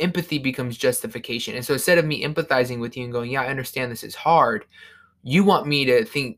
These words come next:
you want me to justify that it's okay to not do anything. And I'm not. I'm not gonna do that. No one should do that. You shouldn't do that with yourself.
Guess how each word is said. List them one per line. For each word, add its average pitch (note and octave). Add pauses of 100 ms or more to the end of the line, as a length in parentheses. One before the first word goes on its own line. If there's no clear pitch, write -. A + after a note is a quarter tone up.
(140)
you D#3
want D#3
me D3+
to C3
justify B2+
that B2
it's A#2+
okay B2+
to A#2+
not A#2+
do A2+
anything. B2
And B2+
I'm C3+
not. C#3 (260)
I'm C#3+
not C#3+
gonna B2+
do A2+
that. A2
No C#3
one E3
should D#3+
do E3
that. D#3
You C#3+
shouldn't E3
do D#3
that D3+
with C3
yourself. B2+